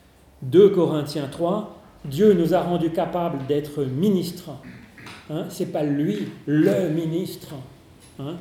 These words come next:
le grand théologien, machin. Nous, d'être ministres, serviteurs d'une nouvelle alliance, non de la lettre, mais de l'esprit. Bon, il reprend, hein, Jérémie trente et un, trente et un, voilà, avec l'esprit de Dieu, Dieu qui parle,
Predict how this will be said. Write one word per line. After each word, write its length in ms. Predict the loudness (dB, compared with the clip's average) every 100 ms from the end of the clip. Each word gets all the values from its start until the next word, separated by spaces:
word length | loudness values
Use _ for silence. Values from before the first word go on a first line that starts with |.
| -8
le 180 | -4 -2
grand 280 | -4 -6 -6
théologien, 520 | -4 -4 -4 -6 -8
machin. 240 | -10 -10 -12 -12 -18 -6
Nous, 380 | 2 4 4 2 -6 -16 -20 -20 -20 -20 -10 0
d'être 320 | 0 0 -2
ministres, 640 | 0 0 0 0 -4 -10
serviteurs 920 | -2 2 2 0 -2 0 -2 -2 -4 -12 -20 -20 -16 -6
d'une 320 | 0 0 4
nouvelle 360 | 6 6 4 2
alliance, 520 | 0 0 -2 -6 -8
non 340 | -6 0 2 2
de 100 | 2
la 180 | 0 0
lettre, 280 | -4 -6 -12 -4
mais 180 | -2 0
de 100 | 0
l'esprit. 560 | 0 -4 -10 -8 -8 -10 -20 -20 -20 -20 -14 -4
Bon, 200 | -4 -2
il 120 | -2
reprend, 540 | 2 0 0 0 0 0
hein, 100 | -2
Jérémie 540 | -2 -4 -4 -4 -4
trente 320 | -6 -8 -4
et 80 | -4
un, 100 | -4
trente 320 | -6 -10 -8
et 80 | -6
un, 260 | -4 -4 -6
voilà, 180 | -6 -6
avec 180 | -8 -6
l'esprit 440 | -6 -6 -8 -6
de 120 | -4
Dieu, 260 | -6 -4 -4
Dieu 200 | -2 -4
qui 160 | -6 -10
parle, 460 | -6 -6 -4 -6